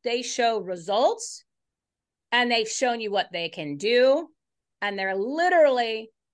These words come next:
doing the work rather than pretending to do the work. And if they're, if they don't talk about the fact that our elections are completely fraudulent and corrupt, which is a fact, run the other way.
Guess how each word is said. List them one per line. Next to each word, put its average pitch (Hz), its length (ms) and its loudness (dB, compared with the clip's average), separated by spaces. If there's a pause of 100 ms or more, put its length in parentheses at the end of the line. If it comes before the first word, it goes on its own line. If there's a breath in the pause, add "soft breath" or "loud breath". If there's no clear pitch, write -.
(480)
doing 277 400 -2
the 220 100 -2
work 240 540 0 (400)
rather 220 300 0
than 202 200 -4
pretending 226 580 -6
to 202 100 -16
do 175 180 -8
the 165 100 -10
work. 156 380 -12 (100)
And 190 100 -10
if 185 100 -14
they're, 196 200 -6 (120)
if 208 140 -8
they 190 140 -8
don't 330 480 2
talk 302 340 -2
about 220 380 0 (260 soft breath)
the 165 140 -16
fact 240 280 2
that 196 100 -2
our 247 180 2
elections 269 440 -2
are 196 60 -8
completely 277 480 -8
fraudulent 233 500 -2
and 180 120 -12
corrupt, 208 540 -4 (680)
which 175 180 -14
is 226 120 -4
a 311 80 2
fact, 311 560 0 (1080)
run 269 240 4
the 339 140 2
other 285 200 4
way. 185 280 2